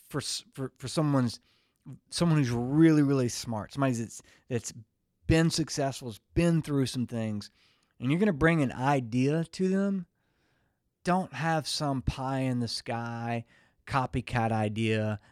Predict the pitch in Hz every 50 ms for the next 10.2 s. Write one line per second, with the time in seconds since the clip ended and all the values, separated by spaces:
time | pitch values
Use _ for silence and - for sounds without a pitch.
0 | _ - 113 - - - 131 127 131 135 139 - - 120 107 - 135 127 135 131
1 | 127 131 135 131 117 113 - - 139 135 131 131 - - _ _ _ _ _ -
2 | - - 147 143 - 120 110 - 131 135 135 135 143 131 - 147 147 143 - _
3 | _ _ _ _ _ _ _ - 139 - - - - - 143 - - 180 143 135
4 | 123 - 139 - 254 226 175 156 - 170 139 - 240 262 240 156 117 110 120 147
5 | 170 185 160 131 113 110 117 127 135 - _ _ _ _ _ - - 185 208 -
6 | 208 175 175 185 208 208 175 127 - - 156 190 214 214 180 131 - _ - 127
7 | - _ - 156 156 180 196 196 202 185 151 135 143 170 196 208 - _ - -
8 | 180 196 143 143 139 156 185 190 - - 208 208 202 - 131 131 131 180 220 247
9 | 240 226 196 190 180 - - 151 156 160 - 156 - - 139 120 110 110 107 107
10 | 107 113 143 160